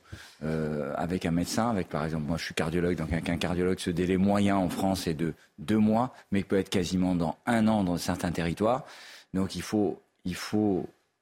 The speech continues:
un choc d'attractivité. Alors, il faudrait que toutes ces mesures, on en voit la preuve, c'est-à-dire que, euh, en pratique, il faut treize ans pour former un cardiologue ou un médecin spécialiste. Ce médecin spécialiste est découragé au sein de l'hôpital. Il est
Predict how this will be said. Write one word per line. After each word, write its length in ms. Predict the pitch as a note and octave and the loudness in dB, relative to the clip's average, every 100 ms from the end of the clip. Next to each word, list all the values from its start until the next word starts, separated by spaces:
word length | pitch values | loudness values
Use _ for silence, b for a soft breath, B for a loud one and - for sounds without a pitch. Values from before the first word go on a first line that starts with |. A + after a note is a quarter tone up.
| _ _ _ _ _ - | _ _ _ _ _ -2
un 60 | G#2+ | 0
choc 240 | - C3 | 2 2
d'attractivité. 880 | A2 - A#2 - - G#2+ G2 B2+ E3 b b b b - | 0 0 -2 -2 0 0 2 0 0 b b b b -2
Alors, 400 | G2 G#2 E2 - | 2 2 2 -2
il 100 | G#2+ | -6
faudrait 340 | - A#2 A#2 B2 | -2 2 2 2
que 80 | A#2+ | 0
toutes 160 | A#2+ | -2
ces 160 | - B2 | 0 2
mesures, 560 | A2+ A2+ A2+ D3 A#2+ - | 4 4 4 2 2 0
on 140 | G#2 | 0
en 100 | G#2+ | 2
voit 240 | F#2+ G#2+ | 2 2
la 120 | F#2+ G2 | 2 0
preuve, 420 | - D3 A#2+ E2 | 0 2 2 -2
c'est-à-dire 480 | - F2+ F2 G2 F#2 | -4 -2 2 0 0
que, 300 | - F#2 F2+ B B B _ - | 0 2 2 B B B _ -4
euh, 80 | |
en 180 | C2+ G2 | -2 0
pratique, 540 | - A2 - C#3+ C3+ - | 0 -2 0 -2 -2 -10
il 60 | |
faut 140 | - A2 | -4 -4
treize 260 | - A#2 | 0 2
ans 80 | A2+ | 2
pour 160 | F#2+ F#2 | 0 -2
former 280 | G2 G2 F#2+ | 0 2 4
un 100 | F#2 | 2
cardiologue 540 | F#2+ F#2+ G2 A#2 B2+ - B B _ | 0 2 2 2 -2 -10 B B _
ou 160 | G2 F#2 | -2 0
un 60 | F2+ | 2
médecin 380 | F2+ - G#2+ | 0 0 0
spécialiste. 640 | G2 - G2 G2 G#2+ B2 - b b | 0 0 2 2 2 -2 -10 b b
Ce 140 | - | -2
médecin 280 | G2+ G2+ A2 | 0 2 0
spécialiste 640 | G2+ G#2 G#2 G#2 B2+ - _ _ - - | 0 0 2 2 0 -4 _ _ -8 -2
est 80 | |
découragé 680 | F#2+ A2 A#2+ G#2+ A#2 C#3 C3 - | 0 0 2 2 2 0 -2 -6
au 80 | F#2 | -4
sein 160 | F#2 | 0
de 60 | F#2 | 0
l'hôpital. 480 | F2 F2 F2 D#2+ - b b b _ | -2 -2 -2 -2 -6 b b b _
Il 200 | G#2 F2 | -4 0
est 320 | F#2 F2 E2 | 2 2 -2